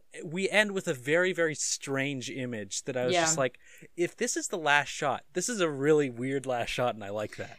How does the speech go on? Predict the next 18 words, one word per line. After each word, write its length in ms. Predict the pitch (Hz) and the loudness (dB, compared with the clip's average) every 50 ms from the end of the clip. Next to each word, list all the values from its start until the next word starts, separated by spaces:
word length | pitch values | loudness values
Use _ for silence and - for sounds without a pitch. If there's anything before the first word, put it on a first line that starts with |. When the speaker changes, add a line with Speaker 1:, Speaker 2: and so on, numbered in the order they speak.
| - - | -12 -4
Speaker 1:
And, 80 | 262 277 | 0 2
Speaker 2:
Yeah, 220 | 285 240 196 - | 4 4 4 4
there's 220 | 190 226 247 247 | 4 4 4 4
Speaker 1:
and 80 | - 269 | 4 2
it, 180 | 277 285 - 330 | 0 0 2 0
and 120 | 330 320 | 0 0
it 100 | 330 320 | 0 -2
does 160 | 302 302 294 269 | -2 -2 0 0
Speaker 2:
definitely 80 | 247 | -2
Speaker 1:
end 120 | 233 - - | -4 -6 -10
there. 180 | - - - - - - - | -16 -18 -20 -20 -20 -10 -8
Speaker 2:
there's 300 | 254 220 262 254 247 254 | -2 2 2 2 2 2
definitely, 340 | 285 294 294 339 320 226 220 | -2 -2 0 0 0 0 0
even 300 | 226 208 220 220 214 214 | -2 -2 0 -2 -2 -2
in 420 | 208 202 202 196 202 196 190 - - - | -2 -4 -4 -4 -4 -6 -8 -10 -14 -14
the 220 | - 180 180 190 | -12 -6 -6 -4
moments 540 | 185 202 190 180 175 180 185 180 175 170 - - | -2 -2 0 0 -2 -2 -2 -4 -4 -4 -6 -4
that, 300 | 190 175 - 220 - | -4 -4 -4 -6 -10